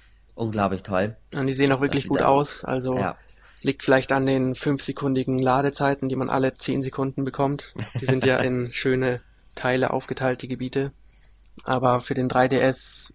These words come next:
Speaker 2: mag man gar nicht meinen, was da alles auf die, äh, Disc oder Cartridge da drauf gepasst hat.
Speaker 1: Mhm.
Speaker 2: Auch die ganzen Monster sind sehr liebevoll designt, die Waffen eigentlich sehr vielseitig und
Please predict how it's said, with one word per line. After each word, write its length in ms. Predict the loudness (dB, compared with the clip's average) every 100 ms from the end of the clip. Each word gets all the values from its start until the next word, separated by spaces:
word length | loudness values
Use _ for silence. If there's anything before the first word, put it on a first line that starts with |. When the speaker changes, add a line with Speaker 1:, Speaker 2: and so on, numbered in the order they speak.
| -8
Speaker 2:
mag 540 | -4 -2 0 0 0
man 100 | 0
gar 100 | 0
nicht 160 | 0 0
meinen, 340 | 0 2 0
was 160 | -2 -2
da 100 | -2
alles 260 | -2 -4 -2
auf 200 | -4 -2
die, 380 | -6 -4 -6 -10 -18 -20 -20 -20
äh, 200 | -10 -8
Disc 300 | -4 -6 -6 -16 -12 -8
oder 260 | -4 -6
Cartridge 500 | -2 0 0 -4 -6 -6
da 80 |
drauf 240 | -2 -2 -2
gepasst 380 | -4 -4 -2 -4
hat. 240 | -4 -6 _ -20 -20 -20 -20 -8
Speaker 1:
Mhm. 100 | -4
Speaker 2:
Auch 140 | -4 -4
die 340 | -8 -6 -4
ganzen 280 | -4 -4 2
Monster 580 | 2 2 -2 0 2 0
sind 260 | -4 -6
sehr 200 | 0 2 4
liebevoll 500 | 2 -2 0 -2 0
designt, 580 | 0 2 2 -2 -6
die 80 | -2
Waffen 360 | 0 0 0 0
eigentlich 520 | 0 -2 -4 -6 -14 -2
sehr 220 | 0 0
vielseitig 680 | -4 -6 0 2 2 -2 -2
und 400 | -4 -4 -8